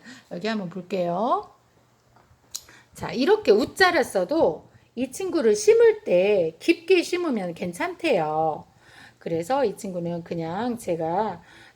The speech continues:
조금 괜찮은 친구들만 해서 이렇게 나갈 거고요. 자, 리톱스랑 소인재금. 자, 그 다음에 이 친구, 아이고, 엘코온 철화잖아요. 엘코온 철화인데,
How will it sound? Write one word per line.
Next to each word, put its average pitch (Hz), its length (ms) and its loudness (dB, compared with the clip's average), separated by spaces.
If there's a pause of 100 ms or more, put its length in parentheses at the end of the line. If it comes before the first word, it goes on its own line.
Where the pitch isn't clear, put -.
조금 370 340 -2
괜찮은 254 520 -2
친구들만 240 680 -4
해서 208 420 -2
이렇게 170 380 -2
나갈 175 320 -4
거고요. 180 800 -2 (460)
자, - 160 -8
리톱스랑 208 1200 -2 (840)
소인재금. 247 1040 -4 (600)
자, 170 260 -10
그 254 120 -6
다음에 277 480 0
이 220 140 -8
친구, 220 680 -6 (120)
아이고, 330 560 -6
엘코온 359 380 -2
철화잖아요. 196 1120 -2
엘코온 285 400 -2
철화인데, 277 800 -2